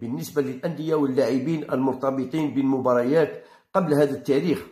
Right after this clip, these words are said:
وأضاف المنتدى في رسالته للاتحاد الدولي لكرة القدم سنعتبر أي عقوبة يفرضها الفيفا على الأندية ب-، باطلة.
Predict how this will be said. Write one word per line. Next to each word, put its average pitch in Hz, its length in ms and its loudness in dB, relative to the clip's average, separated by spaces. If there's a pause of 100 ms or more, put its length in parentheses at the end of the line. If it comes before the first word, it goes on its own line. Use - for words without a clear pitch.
(120)
وأضاف 131 540 0
المنتدى 185 560 0 (480)
في 156 280 0
رسالته 180 800 0
للاتحاد 135 840 -4
الدولي 151 540 0
لكرة 202 380 -4
القدم - 400 0 (480)
سنعتبر 151 840 0
أي 208 200 2
عقوبة 139 680 2 (180)
يفرضها 135 680 2
الفيفا 135 680 -2
على 135 220 -2
الأندية 156 840 0
ب-، 160 440 0
باطلة. 151 600 2